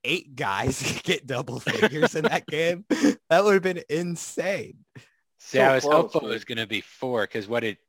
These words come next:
Speaker 2: it was five, six, and seven. Those were our picks.
Speaker 1: Yeah.
Speaker 2: Yeah, so if it had just been four players in double figures, then I, I still would have got the win, I think. But
Speaker 3: Oh, yeah, you would have. Oh.
Speaker 1: Yeah.
Speaker 3: See,
Speaker 1: Oh.
Speaker 3: Rip It is such a cruel game, dude.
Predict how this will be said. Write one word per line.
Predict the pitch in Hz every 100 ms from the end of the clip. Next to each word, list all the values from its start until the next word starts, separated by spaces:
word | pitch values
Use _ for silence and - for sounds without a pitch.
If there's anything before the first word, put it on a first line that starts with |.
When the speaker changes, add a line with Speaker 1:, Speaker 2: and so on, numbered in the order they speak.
| _ _ _ _ _ _ -
Speaker 2:
it |
was | 107 -
five, | - 117 113
six, | - -
and | 110
seven. | - 110 120 110
Those | 104
were | 107
our | 98
picks. | - 113 - - _ _ _ _ _
Speaker 1:
Yeah. | 113 101 87 - - _ -
Speaker 2:
Yeah, | 95 90
so | - 98
if | 95 104
it |
had | 98
just | 104 101
been | 104 90
four | - 107
players | 98 104 98 92
in | 95
double | 95
figures, | 90 104 90 85 82
then | 82 85
I, | 85 -
I | 90
still | - 92
would | 85
have | 85
got | 80
the | 90
win, | 90 85
I |
think. | - 82 _ 87
But | 87 _ -
Speaker 3:
Oh, | 131 135
yeah, | 131 123 135
you | 127 120
would | 120 131
have. | 113 107 _ -
Oh. | 147 131 110 101
Speaker 1:
Yeah. | 107 _ _ _ _ _
Speaker 3:
See, | - 202 208
Speaker 1:
Oh. | 139 139 113 - - - - - - -
Speaker 3:
Rip | 147 214
It | 233
is | 180 -
such | 180
a | 151
cruel | - 151 143
game, | 131 139 131 131
dude. | 135 131